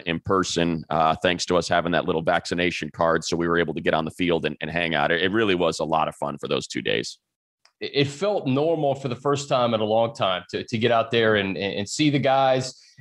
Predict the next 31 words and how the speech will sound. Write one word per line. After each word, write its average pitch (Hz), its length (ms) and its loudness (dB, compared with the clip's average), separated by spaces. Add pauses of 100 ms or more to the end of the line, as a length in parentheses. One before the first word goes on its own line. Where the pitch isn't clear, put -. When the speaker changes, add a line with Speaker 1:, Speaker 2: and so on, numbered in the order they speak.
(120)
Speaker 2:
And, 147 240 2
uh, 151 300 -2
there's 147 240 0
not 226 240 2
much - 420 -2 (240)
that 165 380 0
you 175 120 2
can 175 220 0
really 165 260 4
take 156 340 0
from 131 500 0 (220)
who 143 160 2
looked 139 240 0
good, 127 460 2 (260)
all 139 180 2
that 131 180 2
type 120 180 0
of 107 80 -6
stuff. - 540 -2
But 151 120 4
I 160 40 6
will 196 180 4
say 175 220 2
this, 135 320 2
and 127 300 0 (320)
I, - 220 2
I 143 40 2
think 143 380 0 (280)
probably 156 540 0
anybody 151 600 0
from 127 520 -2